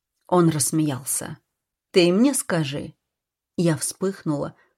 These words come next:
вспомнив своё необдуманное признание на крыльце. «Я бы предпочла этого не делать».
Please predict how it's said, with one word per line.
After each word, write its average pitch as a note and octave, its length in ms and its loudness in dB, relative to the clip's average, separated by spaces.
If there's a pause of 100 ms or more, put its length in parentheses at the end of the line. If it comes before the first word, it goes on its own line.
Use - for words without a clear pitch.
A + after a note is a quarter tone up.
вспомнив G3 600 0
своё E3+ 360 0
необдуманное E3 800 2
признание E3 640 0
на D#3+ 160 0
крыльце. F3+ 720 -6 (1000)
«Я D4+ 240 8
бы D4+ 180 4
предпочла B3 720 -2
этого A3+ 280 0
не G3+ 220 2
делать». D3+ 540 -6